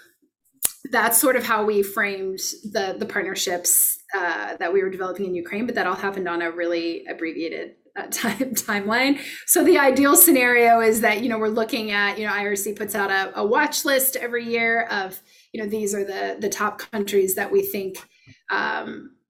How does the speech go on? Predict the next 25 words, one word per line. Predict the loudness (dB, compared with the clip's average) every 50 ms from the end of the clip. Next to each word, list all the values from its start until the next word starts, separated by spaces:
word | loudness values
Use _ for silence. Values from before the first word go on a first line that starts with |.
| _ _ _ _ _ _ _ _ _ -8
you | -2 0 0
know, | 0 0 -2 -4 -4
that, | -4 -4 -4 -6 -6 -4
like, | -4 -4 -4 -4 -2
bad | -2 0 0 0 -2 -4 -10 -12 _
things | 0 0 2 2 2 2
are | 2 2
starting | 2 2 2 4 4 4 2 2
to | 0 2
happen | 2 2 4 4 4
and | 4 6 6
we | 6
wanna | 6 4 2 2
keep | 0 0 0 0
an | 0
eye | 0 2 2 0
on | 0 -2
this | -4 -4 -4 -4
and | -4 -6 -4
prepare | -4 -6 -4 -2 0 0 0 0
for | -2 -4 -4 -4
responses | -4 -4 -4 -4 -4 -4 -4 -4 -4 -2
in | -2
these | -2 -4 -4 0
places. | 0 0 0 0 -2 -4